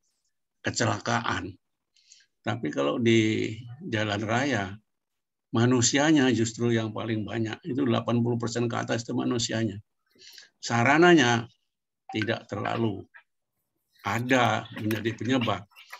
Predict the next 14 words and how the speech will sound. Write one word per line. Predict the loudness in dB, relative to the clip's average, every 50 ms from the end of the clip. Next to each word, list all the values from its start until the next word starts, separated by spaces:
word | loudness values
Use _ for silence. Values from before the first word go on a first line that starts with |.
| -20 _ _ -20 -14
tapi | -10 -10 -6 -4 -4 -4
tidak | -4 -4 -4 -4 -4 -6 -8 -10 -12 -16 -14 -12
terlalu | -10 -8 -6 -4 -2 -2 0 0 0 -2 -2
seperti | -4 -6 -8 -8 -10 -10 -10 -6 -4 -2 0 2 2 0 0 -2 _ _ _ _ _ _ _ _ -4
manusianya | -2 -2 -2 0 0 -2 -2 -2 -2 -2 -2 0 0 0 0 -2 -4 -8 -12 -18 -20 _ _
penyebab | -6 -4 -2 -2 -4 -4 -6 -8 -8 -8 -8
kecelakaan | -8 -8 -6 -8 -8 -8 -8 -8 -8 -8 -8
itu. | -10 -12 -14 -14 -14 -14 -14 -16 -18 _ _ _ -20 -20 -20 -20 -20 -20 _ _ _ -4
Hal-hal | -2 -2 0 0 0 0 2 2 2
yang | 2 2 2
berkaitan | 0 0 0 -2 -2 -2 -2 -2 -2
dengan | -2 -2 -2 -2 0 0 -2 0
keselamatan | -2 -2 -2 -2 -4 -4 -4 -4 -4 -6 -6 -4
inilah | -2 -2 -2 -2 -4 -4 -4 -2 -2 -4